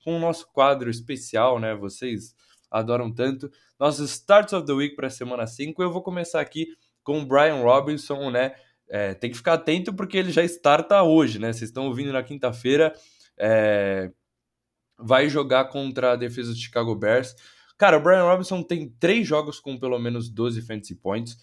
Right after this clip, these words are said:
né? É, muita gente falava do Antonio Gibson sendo envolvido, ranqueavam até o Gibson melhor que o Brian Robinson. Esse backfield é do Robinson, né? Ele é um, um workhorse, assim, no sentido de que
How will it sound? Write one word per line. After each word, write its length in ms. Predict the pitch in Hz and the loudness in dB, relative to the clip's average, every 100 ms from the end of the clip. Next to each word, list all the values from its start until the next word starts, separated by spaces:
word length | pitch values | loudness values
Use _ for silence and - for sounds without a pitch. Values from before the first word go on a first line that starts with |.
| _ - | _ -10
né? 220 | 101 104 - _ _ | -6 -6 -8 _ _
É, 80 | 101 | -8
muita 300 | 113 165 180 | -6 -2 0
gente 240 | 151 170 | -2 -6
falava 420 | - 147 139 135 139 | -2 2 2 0 -2
do 100 | 135 | -4
Antonio 340 | 127 139 123 | -4 -4 -6
Gibson 760 | 101 147 165 113 - 123 113 110 | -4 -4 -4 -6 -8 -6 -6 -6
sendo 260 | 104 131 131 | -8 -8 -6
envolvido, 760 | 110 101 95 135 156 113 113 | -6 -8 -4 -2 -2 -2 -2
ranqueavam 540 | 113 135 127 135 151 | -2 -2 2 2 2
até 160 | 131 139 | -4 -6
o 100 | 135 | -8
Gibson 300 | 123 135 127 | -10 -14 -10
melhor 200 | 117 117 | -4 -4
que 80 | 113 | -4
o 40 | |
Brian 180 | 107 110 | -2 -2
Robinson. 400 | 104 120 117 127 _ - - - | -2 -4 -6 -16 _ -20 -20 0
Esse 280 | 151 165 165 | 0 0 0
backfield 520 | 143 143 - 127 127 - | 2 2 -2 -6 -4 2
é 140 | 165 | 2
do 100 | 165 | 4
Robinson, 580 | 110 113 117 123 135 127 | 4 4 2 -6 -10 -10
né? 300 | 113 117 120 | -4 -2 -2
Ele 380 | 127 160 170 165 - _ _ | 2 2 2 -2 -8 _ _
é 140 | 139 180 | 2 2
um, 420 | 180 160 143 139 | 2 -2 -4 -6
um 160 | 135 147 | -2 4
workhorse, 800 | 170 165 - 127 156 147 - | 4 2 -4 2 4 2 -4
assim, 160 | 117 135 | -14 -10
no 140 | 135 | -10
sentido 500 | 123 139 123 131 123 | -10 -12 -12 -12 -10
de 120 | 117 117 | -12 -10
que 260 | 123 127 | -6 -6